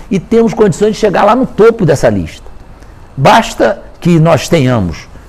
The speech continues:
honestidade, tenhamos aproveitamento da,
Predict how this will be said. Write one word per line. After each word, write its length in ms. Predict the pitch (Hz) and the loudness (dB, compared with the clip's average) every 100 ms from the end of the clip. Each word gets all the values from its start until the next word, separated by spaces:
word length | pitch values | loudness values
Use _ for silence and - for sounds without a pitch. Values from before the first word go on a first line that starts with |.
| - - | -10 -2
honestidade, 1000 | 151 190 185 - 127 170 208 175 - - - - - - - - - - - | 2 4 2 0 2 2 2 -4 -16 -20 -20 -20 -20 -20 -20 -20 -20 -20 -8
tenhamos 540 | - 160 185 170 107 - - | 0 2 4 2 0 -6 -10
aproveitamento 1000 | - 160 208 135 170 - 131 135 190 - 131 | -2 0 2 4 4 4 0 0 -2 -2 0
da, 240 | 131 | 2